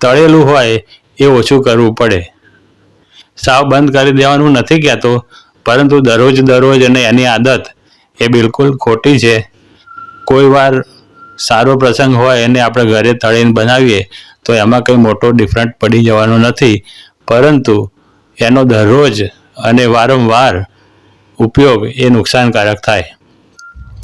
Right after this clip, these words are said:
દોસ્તો, એક બીજું એવું છે કે જે બહારના તળેલા પદાર્થો છે, એ બહારના તળેલા પદાર્થોમાં એવું હોય છે કે એ તો વારંવાર તેલ ગરમ કરે, ઠંડુ કરે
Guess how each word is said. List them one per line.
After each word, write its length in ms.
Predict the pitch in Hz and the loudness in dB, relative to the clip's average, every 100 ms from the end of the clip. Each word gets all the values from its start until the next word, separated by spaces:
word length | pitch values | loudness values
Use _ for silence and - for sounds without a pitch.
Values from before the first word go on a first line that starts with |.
| - | -6
દોસ્તો, 400 | 147 131 147 - | 0 2 2 2
એક 200 | 151 147 | 2 2
બીજું 320 | 131 120 156 156 | 2 2 4 4
એવું 240 | 147 165 | 4 2
છે 160 | 156 120 - - - - _ | 0 -2 -2 -12 -20 -20 _
કે 100 | 131 | -2
જે 160 | 127 139 | 0 2
બહારના 460 | 139 123 120 131 151 | 2 0 0 0 0
તળેલા 420 | 139 135 131 127 | 0 2 2 0
પદાર્થો 580 | 117 110 110 95 113 95 | -2 -2 -2 -2 -2 -2
છે, 260 | 101 95 - _ _ _ | -2 -4 -8 _ _ _
એ 80 | 127 | -2
બહારના 480 | 123 117 107 117 151 | 0 0 0 0 0
તળેલા 420 | 147 151 156 156 | 0 0 2 0
પદાર્થોમાં 640 | 147 151 151 151 156 156 | 0 0 0 0 0 2
એવું 160 | 156 165 | 2 4
હોય 180 | 156 131 | 2 2
છે 260 | 131 127 - - - _ | 0 -2 -4 -20 -20 _
કે 100 | - 139 | -2 0
એ 220 | 139 135 | 2 0
તો 240 | 135 151 | 0 0
વારંવાર 560 | 120 131 151 143 143 143 | 2 0 0 0 0 0
તેલ 320 | 139 143 143 | -2 0 0
ગરમ 320 | 127 123 143 | 2 2 2
કરે, 320 | 143 147 156 160 | 2 2 2 0
ઠંડુ 360 | 131 131 143 | 0 0 0
કરે 280 | 143 143 151 | 0 0 0